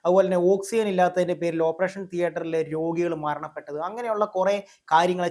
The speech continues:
ചർച്ച ചെയ്തിരുന്നു. അതുപോലെ തന്നെ ഒരു സ്റ്റേറ്റ്മെന്റ് വെച്ചിരുന്നു, ഈ നാട്ടിൽ വേണ്ടത് അമ്പലങ്ങളല്ല, ഹ-, ആശുപത്രികളാണ്, പാവങ്ങളെ സഹായിക്കുന്ന ഹോ-, ഹോസ്പിറ്റലുകളാണ് ഈ നാട്ടിൽ വേണ്ടത് എന്ന് പറഞ്ഞൊരു സ്റ്റേറ്റ്മെന്റ് വന്നതിൻ്റെ പേരിൽ ആ പടം നിരോധിക്കണമെന്നും പറഞ്ഞ് ഇവിടെ പ്രക്ഷോഭം ഉണ്ടാക്കിയവരാണ്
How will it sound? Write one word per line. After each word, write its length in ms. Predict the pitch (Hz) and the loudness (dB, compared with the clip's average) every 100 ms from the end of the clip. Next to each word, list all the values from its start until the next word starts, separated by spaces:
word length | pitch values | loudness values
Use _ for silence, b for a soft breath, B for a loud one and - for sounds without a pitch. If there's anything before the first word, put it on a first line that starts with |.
| 160 | -2
ചർച്ച 220 | 151 - | -4 -4
ചെയ്തിരുന്നു. 300 | 160 151 175 | -6 -6 -6
അതുപോലെ 240 | 196 214 | -4 -2
തന്നെ 120 | 190 175 | -2 -4
ഒരു 140 | 180 | -6
സ്റ്റേറ്റ്മെന്റ് 580 | - 175 170 175 170 151 | -6 -6 -6 -6 -6 -6
വെച്ചിരുന്നു, 340 | 151 151 143 143 b b | -8 -8 -12 -14 b b
ഈ 100 | 202 | -2
നാട്ടിൽ 280 | 220 208 202 | 2 2 2
വേണ്ടത് 300 | 185 180 185 170 | 0 2 2 2
അമ്പലങ്ങളല്ല, 680 | 180 190 202 196 165 151 143 | 2 2 2 2 -2 -2 -2
ഹ-, 160 | - 160 - | 0 -2 0
ആശുപത്രികളാണ്, 880 | 180 185 190 190 - 165 143 131 135 _ _ _ - | -2 -2 -6 -8 -4 -2 -2 -4 -10 _ _ _ 4
പാവങ്ങളെ 420 | 175 202 208 214 | 8 8 6 2
സഹായിക്കുന്ന 540 | 202 180 185 180 180 226 b b b b _ | 0 0 0 0 -6 -8 b b b b _
ഹോ-, 200 | 208 202 202 | 4 6 8
ഹോസ്പിറ്റലുകളാണ് 720 | 233 240 240 233 208 196 190 185 190 | 6 2 0 4 6 6 4 -4 -2
ഈ 100 | 202 | 0
നാട്ടിൽ 300 | 196 190 185 180 | 2 0 0 0
വേണ്ടത് 300 | 190 190 180 | 2 0 0
എന്ന് 200 | 180 190 | 0 -2
പറഞ്ഞൊരു 360 | 175 175 175 | -2 -2 -4
സ്റ്റേറ്റ്മെന്റ് 640 | 175 - 196 196 202 190 | -4 2 2 2 -4 -2
വന്നതിൻ്റെ 400 | 180 170 175 165 | 0 0 -2 -4
പേരിൽ 280 | 165 170 175 | -4 -2 4
ആ 100 | 190 233 - | 6 6 4
പടം 200 | 185 185 | 4 4
നിരോധിക്കണമെന്നും 580 | 170 170 151 165 165 156 | 0 -2 -4 -8 -6 -6
പറഞ്ഞ് 260 | 151 160 - | -6 -8 -10
ഇവിടെ 220 | 180 196 208 | -4 -2 0
പ്രക്ഷോഭം 440 | 220 - 262 233 214 | -2 2 2 2 0
ഉണ്ടാക്കിയവരാണ് 640 | 208 208 214 202 196 | 0 0 2 2 2